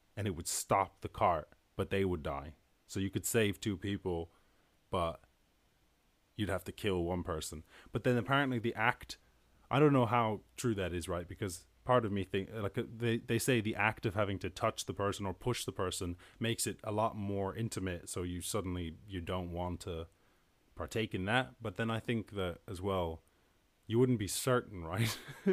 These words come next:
You're like, "Oh man, I'd have to get to timing right." And then I wouldn't be sure that what happens if it just killed him and then steamrolled on and killed the two of them. And then I'm up here looking like a s-,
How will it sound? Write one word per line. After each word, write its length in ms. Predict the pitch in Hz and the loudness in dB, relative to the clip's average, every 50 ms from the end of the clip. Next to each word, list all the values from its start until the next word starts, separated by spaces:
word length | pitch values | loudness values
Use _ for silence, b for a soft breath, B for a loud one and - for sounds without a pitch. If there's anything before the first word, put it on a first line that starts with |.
| 165 - | 2 4
You're 180 | 131 117 117 110 | 4 4 6 6
like, 200 | 104 104 104 101 | 6 4 4 8
"Oh 160 | 135 151 135 | 10 10 12
man, 220 | 131 135 120 107 107 | 12 10 8 6 4
I'd 100 | 107 107 | 2 0
have 120 | 131 - | 0 0
to 60 | - 104 | 0 0
get 140 | 117 117 - | 0 0 -2
to 60 | 123 | -4
timing 480 | - - 135 135 139 147 151 147 147 147 | -2 2 4 6 6 6 4 2 2 4
right." 360 | 147 147 147 147 143 139 - - B B B B B B B | 4 4 4 4 2 0 -4 -10 B B B B B B B
And 160 | 123 117 120 | -2 0 2
then 300 | 123 117 110 104 98 87 - b b b b b _ _ _ _ _ _ - | 2 2 2 2 -2 -4 -8 b b b b b _ _ _ _ _ _ 0
I 80 | 117 120 | 0 2
wouldn't 280 | 110 131 143 143 131 113 | 4 4 4 4 4 2
be 80 | 110 | 2
sure 340 | 101 - - 156 160 151 135 | 2 2 6 6 8 8 6
that 160 | 113 117 113 | 6 4 2
what 120 | 120 135 135 | 4 4 4
happens 240 | 151 139 143 127 135 | 4 4 2 0 0
if 100 | 120 120 | 0 -2
it 60 | 120 | -2
just 240 | - 117 - - - | -2 -2 -4 -4 -4
killed 340 | - 147 147 143 135 120 143 | 0 2 4 4 4 4 4
him 400 | 120 127 143 143 139 139 139 131 | 4 6 6 6 6 4 4 2
and 120 | 120 113 | 2 2
then 160 | 113 107 104 | 0 0 0
steamrolled 920 | - - - - - 135 123 127 127 127 123 131 131 127 127 127 123 117 | 0 -2 -2 0 0 2 2 2 2 2 4 4 4 4 4 4 4 4
on 320 | 123 127 127 127 123 113 107 | 4 6 6 4 4 2 -2
and 140 | 101 - | -4 -6
killed 380 | - - - 127 127 127 123 110 | -4 -2 0 2 2 2 0 -2
the 60 | 117 | -6
two 240 | - - 117 120 117 | -8 -6 -4 -2 0
of 60 | 113 | 4
them. 300 | 123 123 131 131 127 120 | 4 6 6 4 4 2
And 100 | 113 110 113 | 0 0 0
then 100 | 107 113 | 2 4
I'm 180 | 120 127 127 | 4 4 4
up 160 | 123 117 - | 2 2 2
here 160 | - 123 117 117 | 4 4 4 4
looking 220 | 117 113 - 117 | 4 2 0 0
like 180 | 117 113 110 - | 2 0 0 0
a 40 | 95 | -2
s-, 160 | - - - | -6 -8 -10